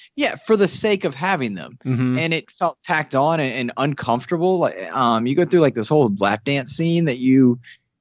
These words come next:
Speaker 1: it doesn't help the audience. It doesn't help the character. There's no character development from it. It just,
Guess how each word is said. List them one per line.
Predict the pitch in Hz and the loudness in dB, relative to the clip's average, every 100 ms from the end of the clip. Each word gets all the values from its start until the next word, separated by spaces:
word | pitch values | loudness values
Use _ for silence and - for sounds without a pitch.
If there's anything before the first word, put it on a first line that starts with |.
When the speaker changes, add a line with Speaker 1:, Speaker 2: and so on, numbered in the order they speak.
| _ _ | _ _
Speaker 1:
it | 147 160 190 196 | 0 2 4 4
doesn't | 185 208 202 156 | 4 4 2 -2
help | - 151 185 - | 0 2 2 2
the | 131 | 2
audience. | 117 127 170 202 165 | 4 2 0 -4 -4
It | |
doesn't | 113 127 123 | -2 -2 -4
help | - 131 151 | -2 0 0
the | 143 131 | 0 -2
character. | 113 - 135 156 - 190 | -2 -2 -2 -2 -4 -4
There's | 127 | -2
no | 127 | -4
character | 127 135 151 139 | -4 -2 -2 -2
development | 104 107 98 143 165 160 | -4 -2 -2 -2 -4 -2
from | 165 165 | 0 0
it. | 170 156 | -2 -4
It | 156 | -2
just, | 175 - - | 0 -2 -8